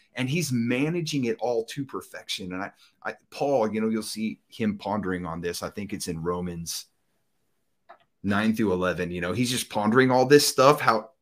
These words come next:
and then he just erupts in praise. He's like,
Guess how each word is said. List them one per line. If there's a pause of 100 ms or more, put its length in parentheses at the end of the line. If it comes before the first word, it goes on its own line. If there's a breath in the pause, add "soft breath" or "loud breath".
and
then
he
just
erupts
in
praise.
He's
like,